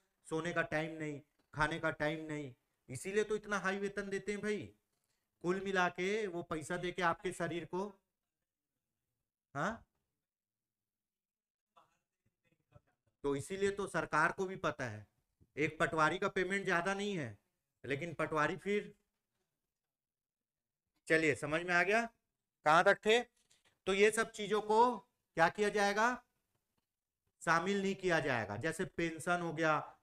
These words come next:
वजीफा मतलब क्या होता है जी? स्कॉलरशिप, छात्रवृत्ति, पूछता है ये वजीफा।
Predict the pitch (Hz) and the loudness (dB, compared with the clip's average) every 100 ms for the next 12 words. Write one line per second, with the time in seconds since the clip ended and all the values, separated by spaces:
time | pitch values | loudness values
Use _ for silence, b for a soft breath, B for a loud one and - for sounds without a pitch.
0 | _ 147 170 175 196 220 226 226 - 226 | _ 0 0 0 0 0 0 -4 0 2
1 | 220 208 180 123 92 _ _ _ _ _ | 4 2 -2 -4 -10 _ _ _ _ _
2 | _ _ _ _ _ _ _ _ 180 - | _ _ _ _ _ _ _ _ -6 -2
3 | 185 180 190 208 196 190 170 135 - _ | 4 6 6 4 2 -4 -4 -6 -10 _
4 | _ - - 165 185 - 175 170 165 - | _ -10 2 6 6 2 -4 -4 -6 -8
5 | 151 131 113 165 147 - 208 202 180 135 | -6 -6 -4 -6 -8 0 4 4 4 2
6 | 92 - _ _ - 135 156 147 170 151 | 0 -6 _ _ -4 0 2 0 -6 4
7 | 170 151 104 87 | 8 8 6 0